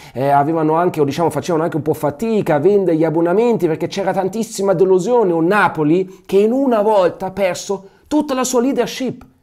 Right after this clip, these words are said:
Cioè tutti i giocatori importanti degli ultimi anni, non solo a livello tecnico, proprio anche a livello di spogliatoio, quelli che si facevano sentire, quello che andavano avanti con il petto largo,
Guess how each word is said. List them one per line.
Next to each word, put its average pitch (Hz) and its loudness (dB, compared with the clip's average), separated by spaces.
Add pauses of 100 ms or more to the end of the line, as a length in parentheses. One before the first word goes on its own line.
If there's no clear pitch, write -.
(120)
Cioè - -6
tutti 302 0
i 240 0
giocatori 208 0
importanti 208 -4 (220)
degli 196 0
ultimi 214 -2
anni, 185 0
non 254 -2
solo 202 0
a - -2
livello 160 0
tecnico, 131 -6
proprio 208 -2
anche 196 0
a - -2
livello 170 0
di 180 -2
spogliatoio, 214 0 (240)
quelli 233 0
che 185 -4
si 185 -4
facevano 202 0
sentire, 190 -2
quello 226 -2
che 208 -6
andavano 202 0
avanti 190 -2
con 185 0
il 190 2
petto 220 -6
largo, 190 0